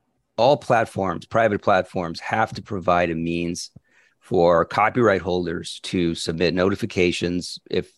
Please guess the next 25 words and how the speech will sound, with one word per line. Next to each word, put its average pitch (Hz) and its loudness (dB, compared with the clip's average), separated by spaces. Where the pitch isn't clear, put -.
if - -6
they 95 2
feel 98 0
that 87 -2
their 82 2
rights 82 0
have 87 -8
been 82 -6
infringed. 127 0
And 113 0
they 117 4
also 143 2
need 175 0
to 107 -10
provide 78 -2
a 92 2
means 104 -2
for, 87 0
uh, 98 -8
people 101 -4
who 92 0
are, 85 2
who 90 -8
have 85 -4
been 80 -4